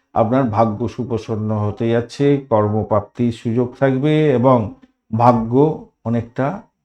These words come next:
সাফল্যের দিকে নিয়ে যাবে আপনাকে।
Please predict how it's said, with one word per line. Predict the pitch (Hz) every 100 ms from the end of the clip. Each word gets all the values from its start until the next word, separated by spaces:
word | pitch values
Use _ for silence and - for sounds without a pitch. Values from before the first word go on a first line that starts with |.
| _ _ _ _ _ _ _ -
সাফল্যের | 127 123 131 127 113 113
দিকে | 107 117
নিয়ে | 110 113
যাবে | 110 110 107
আপনাকে। | 98 107 98